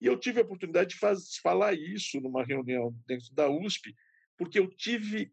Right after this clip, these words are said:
a sorte e a honra de trabalhar com uma funcionária da usp, que é a Ana Farinha,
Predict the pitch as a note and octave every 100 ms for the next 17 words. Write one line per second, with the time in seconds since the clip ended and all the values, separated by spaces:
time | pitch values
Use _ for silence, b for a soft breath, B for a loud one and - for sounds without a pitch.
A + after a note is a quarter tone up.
0 | _ - - - - E3 E3+ D3 - B2+
1 | A#2 C3+ D3+ B2+ A2+ B2 _ _ _ D3
2 | D3+ C#3+ B2+ D3 D#3 C#3 _ B2 A2+ A#2
3 | E3 - C3 A#2+ D3 D3 A2+ G2+ A2+ C3
4 | - _ _ _ _ - B2+ D3 C#3 -
5 | A2 B2 D3+ A2